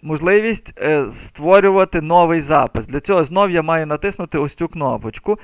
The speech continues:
з плюсиком. Після натискання кнопочки з плюсиком я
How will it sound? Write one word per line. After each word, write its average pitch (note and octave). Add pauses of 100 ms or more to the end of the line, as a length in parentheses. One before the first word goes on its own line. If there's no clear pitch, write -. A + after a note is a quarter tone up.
(160)
з -
плюсиком. D#3 (400)
Після G3
натискання G3+
кнопочки F3
з -
плюсиком F#3+ (140)
я F3